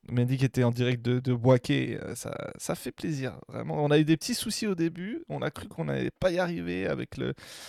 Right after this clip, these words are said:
la connexion, parce que ouais, en fait, quand t'es en Côte d'Ivoire, Discord te bloque au début. Il faut faire des espèces de demandes de manip pour avoir le, pour avoir du coup l'accès.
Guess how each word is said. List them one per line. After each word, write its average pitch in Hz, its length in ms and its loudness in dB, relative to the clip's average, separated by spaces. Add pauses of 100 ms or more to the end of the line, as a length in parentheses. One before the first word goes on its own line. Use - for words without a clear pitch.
(200)
la 117 100 -2
connexion, 170 880 -2
parce 131 140 -4
que - 140 -4
ouais, 151 180 2
en 147 140 0
fait, 175 160 0
quand 135 140 -4
t'es - 120 -2
en 127 80 -2
Côte - 200 -2
d'Ivoire, 143 420 2
Discord 147 480 -2
te 131 100 2
bloque 135 540 2
au 135 100 0
début. 131 380 0 (1040)
Il 131 60 2
faut 127 160 -2
faire 143 240 6
des 123 160 2
espèces 123 280 2
de 120 100 2
demandes 135 380 4
de 120 120 4
manip 127 400 0 (640)
pour 131 180 6
avoir 135 320 10
le, 117 400 2 (640)
pour 139 160 6
avoir 139 180 8
du 120 140 -2
coup 143 160 -4
l'accès. 135 380 0